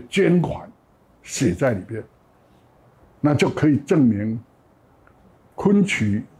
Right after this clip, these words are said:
昆剧在乾隆二十八年台湾就有了，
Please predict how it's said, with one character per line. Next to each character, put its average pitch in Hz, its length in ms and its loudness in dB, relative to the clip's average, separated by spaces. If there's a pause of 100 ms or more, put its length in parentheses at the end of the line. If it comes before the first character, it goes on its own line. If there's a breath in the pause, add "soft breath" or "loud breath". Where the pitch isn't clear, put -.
(1300)
昆 180 200 2
剧 180 220 -2 (1040)
在 196 340 0 (120)
乾 156 320 0
隆 175 200 2
二 156 220 2
十 135 260 -6 (140)
八 151 200 2
年 104 220 0 (1300)
台 104 180 0
湾 117 240 2
就 117 140 -4
有 98 60 -8
了， - 480 -16